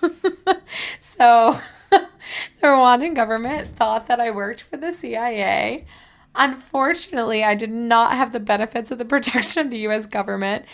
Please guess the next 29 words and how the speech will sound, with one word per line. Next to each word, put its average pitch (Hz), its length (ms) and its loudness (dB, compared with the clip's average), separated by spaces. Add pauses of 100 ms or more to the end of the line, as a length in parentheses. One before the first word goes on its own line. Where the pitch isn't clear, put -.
(240)
as 220 80 -6
I 214 60 6
was 208 220 0
not 294 520 0
a 208 40 -8
spy. 202 640 6
<laughs> 247 200 6 (880)
Uh, 202 640 6
but 269 120 2
it - 20 4
was 302 160 0
this, 254 340 -6
it - 120 -4
was 262 160 -4
this 240 180 -12
weird 254 180 -4
time 190 240 -6
in 185 120 -4
which 185 200 -6 (360)
I 214 100 4
loved 208 400 -2
my 240 80 -4
life 185 520 2
and 190 80 -4
I 180 80 -4
loved 190 280 -4
my 190 160 -6
job. 180 720 0
And, 175 220 -8